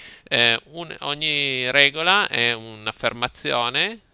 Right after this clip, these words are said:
eh, riguardo un aspetto di tipo stilistico, quindi di tipo di come deve apparire il contenuto sulla pagina, eh, di uno o più a-, elementi H T M L. Le regole sono composte da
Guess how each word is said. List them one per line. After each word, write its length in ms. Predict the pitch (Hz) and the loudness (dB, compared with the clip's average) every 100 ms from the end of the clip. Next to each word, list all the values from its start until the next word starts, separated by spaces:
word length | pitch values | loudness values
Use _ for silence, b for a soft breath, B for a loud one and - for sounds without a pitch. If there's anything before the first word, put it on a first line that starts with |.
| _ | _
eh, 180 | 120 117 | -4 -4
riguardo 480 | 139 131 123 - 156 | -2 4 4 4 -6
un 80 | |
aspetto 760 | 120 - - 117 - 156 170 151 | -6 0 4 4 2 -4 -4 -6
di 140 | 110 | -12
tipo 300 | - 123 - | -8 -8 -8
stilistico, 760 | 110 - 135 117 110 - 127 147 | -14 -4 0 0 -2 -8 -10 -10
quindi 260 | 110 98 95 | -12 -12 -14
di 100 | 101 | -14
tipo 260 | - - | -16 -14
di 120 | 101 - | -18 -14
come 300 | - 135 117 | -12 -8 -2
deve 220 | 123 117 | -2 -2
apparire 560 | 107 - 107 123 113 104 | -6 -2 2 2 2 -2
il 120 | 104 | -8
contenuto 600 | 110 101 113 113 117 107 | -12 -10 -10 -12 -14 -14
sulla 260 | - 98 | -12 -10
pagina, 560 | 101 123 107 107 131 202 _ _ 143 B B B B B | -2 2 2 0 -10 -12 _ _ -20 B B B B B
eh, 260 | - 127 | 2 2
di 140 | 127 180 | 2 -4
uno 260 | 190 202 | -4 -8
o 40 | 226 | -10
più 320 | - 131 147 - | -8 -10 -10 -8
a-, 140 | - 139 | 0 2
elementi 680 | 143 - 139 156 117 110 120 | 2 -2 -2 0 0 0 -2
H 40 | |
T 260 | 110 - 104 | -4 -4 -8
M 140 | 101 | -6
L. 420 | - - - 90 - B B B B - | -6 -6 -8 -14 -16 B B B B 2
Le 140 | 151 | 4
regole 380 | 190 180 190 208 | 4 2 -2 -4
sono 260 | - 117 | -6 -12
composte 840 | 113 139 135 117 110 - 143 156 - | -14 -16 -12 -10 -10 -8 -4 -2 -4
da 380 | - 110 104 127 | 0 6 6 6